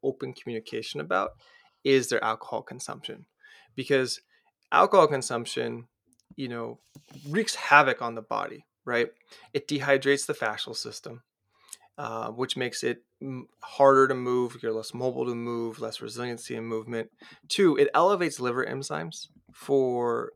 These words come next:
depending on the amount of alcohol they take in, for a long period, you know, sustained period after that intake. So if they binge on the weekend and then you hear about it as a coach, and then you put them through a really hard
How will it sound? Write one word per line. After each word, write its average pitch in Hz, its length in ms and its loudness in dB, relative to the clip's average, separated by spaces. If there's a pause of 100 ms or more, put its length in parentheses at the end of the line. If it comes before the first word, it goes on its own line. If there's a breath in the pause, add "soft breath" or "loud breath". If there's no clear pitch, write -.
depending 123 440 -8
on 123 160 -4
the 123 120 -4
amount 113 420 -4
of 131 80 -4
alcohol 135 380 0
they 143 120 0
take 143 220 -6
in, 165 160 -10
for 175 320 2
a 135 80 6
long 127 500 2 (100)
period, 120 380 -4 (500)
you 131 120 -12
know, 110 180 -6
sustained 127 480 -8
period 117 280 -8
after 113 520 -6 (320 soft breath)
that 120 300 -2
intake. 123 500 -12 (260 loud breath)
So 147 140 6
if 143 40 8
they 202 160 10
binge 147 440 8
on 120 120 0
the 117 80 -4
weekend 117 520 -8 (180)
and 120 160 -6
then 123 220 -4
you 147 280 -4
hear 147 320 8
about 127 300 4
it 120 40 2
as 113 140 -2
a 113 60 -6
coach, 120 500 -2 (520 loud breath)
and 127 260 -2
then 127 140 -6
you 120 60 -8
put - 160 2
them 127 100 0
through 123 160 -2
a 117 60 4
really 135 320 6
hard 123 600 2